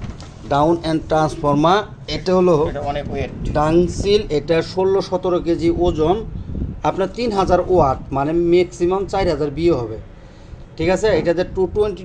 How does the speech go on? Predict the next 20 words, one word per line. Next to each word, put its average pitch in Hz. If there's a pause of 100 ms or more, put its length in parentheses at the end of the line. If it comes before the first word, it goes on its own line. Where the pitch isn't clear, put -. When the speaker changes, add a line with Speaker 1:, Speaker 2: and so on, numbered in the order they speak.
Speaker 1:
ঢুকবেন, 180 (140)
এটাতে 160
একশো 151 (120)
দশ 147 (100)
ভোল্ট 135 (160)
আপনারা 120
নেবেন। 113 (460)
এরকম 190 (140)
কো-, 160
দুইটা 175
আমাদের 156
কাছে 170 (160)
আছে, 160 (160)
এই 151
যে 135
দেখেন, 147 (440)
একবারে 185 (140)
অরিজিনাল 170 (120)
জাপানি 151
মাল 113